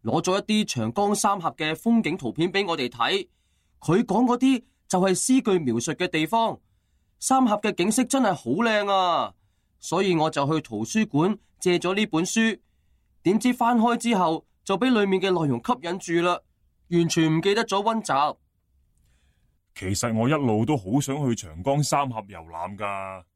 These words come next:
Speaker 2: 體會下李白輕舟已過萬重山嘅滋味啊嘛。
Speaker 1: 輕舟已過萬重山，呢句詩寫得好好啊，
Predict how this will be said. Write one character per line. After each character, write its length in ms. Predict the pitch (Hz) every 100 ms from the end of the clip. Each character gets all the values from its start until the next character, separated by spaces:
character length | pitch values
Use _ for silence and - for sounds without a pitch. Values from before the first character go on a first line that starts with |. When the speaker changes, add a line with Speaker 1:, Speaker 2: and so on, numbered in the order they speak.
| _
Speaker 2:
體 180 | - 120
會 220 | 147 123
下 160 | 104 110
李 200 | 101 104
白 280 | 104 98 95 _ _ _ _ -
輕 360 | 226 214 202
舟 440 | 202 214 175 147 117
已 240 | 107 131
過 320 | 147 147 139 143
萬 380 | 147 120 107 104
重 160 | - 110 78
山 420 | 76 - 147 120 104
嘅 80 | 90
滋 160 | - 120 95
味 180 | 87 73
啊 40 | 87
嘛。 120 | - _ _ _ _ _ _ _
Speaker 1:
輕 280 | 254 247 233
舟 380 | 247 233 208 190
已 300 | 139 143 165
過 280 | 175 160 160
萬 380 | 139 135 131 131
重 240 | 127 98
山， 320 | 110 202 202 _ _ _
呢 120 | - 247
句 80 |
詩 200 | 196 240
寫 160 | 233 185
得 120 | 214
好 160 | 143 180
好 160 | 139
啊， 440 | 180 170 156 127